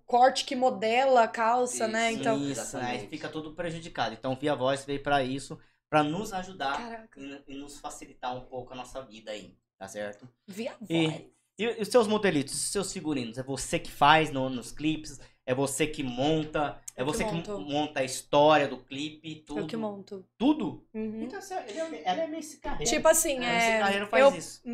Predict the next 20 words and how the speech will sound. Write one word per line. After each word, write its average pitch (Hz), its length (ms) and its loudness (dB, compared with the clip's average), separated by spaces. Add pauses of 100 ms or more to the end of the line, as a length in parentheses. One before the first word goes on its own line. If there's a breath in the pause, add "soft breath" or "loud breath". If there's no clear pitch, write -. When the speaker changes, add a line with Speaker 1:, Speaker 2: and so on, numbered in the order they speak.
(200)
Speaker 1:
eu 226 160 2
penso 233 680 -4
Speaker 3:
Aham. 143 360 -2 (320)
Speaker 1:
e 220 320 0
eu 220 100 2
passo 214 460 0
pra 208 200 -2
minha 202 240 -8
equipe 202 560 -8 (200)
de 190 160 -10
gravação 196 440 -6
de 196 120 -10
clipe 214 440 -10
e 233 140 -4
eles 226 240 -4
ampliam 226 400 -6
a 226 40 -6
minha 240 160 -6
ideia. 175 420 -8 (100)
Speaker 3:
Sim. 101 400 -12